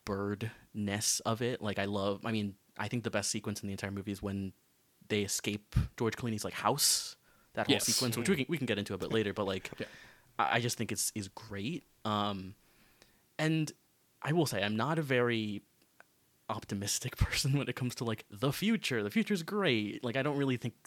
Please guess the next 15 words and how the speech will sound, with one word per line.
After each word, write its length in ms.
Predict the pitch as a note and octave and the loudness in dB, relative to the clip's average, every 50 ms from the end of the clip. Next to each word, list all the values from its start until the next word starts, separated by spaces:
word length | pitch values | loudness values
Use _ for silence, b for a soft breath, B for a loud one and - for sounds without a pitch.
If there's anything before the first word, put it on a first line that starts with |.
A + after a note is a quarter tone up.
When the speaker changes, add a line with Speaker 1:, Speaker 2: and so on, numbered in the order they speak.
| - _ - A#2 A2+ - | -20 _ -20 -18 -12 -4
Speaker 1:
that 200 | - G#2 G2+ F#2+ | 0 0 0 0
way 220 | G2+ G#2 G2+ G2+ G#2 | 2 0 0 0 0
in 80 | G#2 | 0
any 140 | G2+ G#2 G#2 | 0 0 2
way, 200 | G2+ G#2+ G#2+ G2 | 4 4 2 2
but 220 | G2 G#2+ G#2 - - B B B B B B B B B B B B _ - | 2 0 0 0 -2 B B B B B B B B B B B B _ -6
I, 100 | B2 C3 - | -4 0 2
I'm 120 | D#3+ E3+ | 2 2
kind 200 | - - F#3+ G3+ | 2 2 2 2
of 80 | G#3 E3+ | 4 4
interested 480 | D3+ C#3 - C#3+ B2 - - - A#2 A2 | 2 2 0 0 -2 -4 -2 -4 -2 -2
in, 160 | G#2+ G#2+ G#2 | -2 -2 -2
like, 520 | G2 G2 F#2+ F#2 - - - - - - _ _ _ _ _ _ _ _ _ _ _ _ _ _ _ _ _ _ - - - | -2 -4 -4 -6 -8 -10 -14 -14 -14 -16 _ _ _ _ _ _ _ _ _ _ _ _ _ _ _ _ _ _ -16 -6 -2
another 240 | C3+ C3+ C#3 C#3 C#3 | 2 4 6 6 6
movie 380 | C3+ B2+ G#2+ A#2 G#2+ G2+ G2+ | 6 6 4 2 0 0 -2